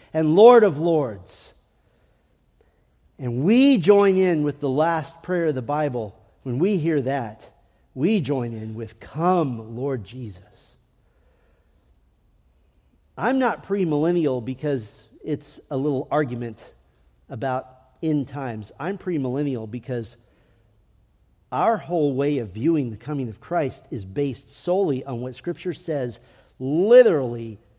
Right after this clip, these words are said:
about a thousand times. You cannot miss it. You can't miss it.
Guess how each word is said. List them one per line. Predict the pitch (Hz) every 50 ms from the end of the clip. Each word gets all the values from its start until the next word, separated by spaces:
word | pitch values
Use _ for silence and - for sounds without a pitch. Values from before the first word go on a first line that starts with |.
| _ -
about | 139 120 139 143 135 131
a | 110 95 - - - - -
thousand | 196 175 160 151 139 117 98 113 107 104
times. | 101 120 120 104 87 92 - _ - - - _ _ _ _ _ _ _ _ _ _ _ _ _ -
You | 131 117 107
cannot | - - 151 160 156 165 160 156 139
miss | 117 107 - - -
it. | - _ _ _ _ _ _ _ _ _ _ _ _ _ _ _ _ _ _ _
You | - 110
can't | 104 - - 160 160 156 143
miss | 131 104 - - -
it. | - _ _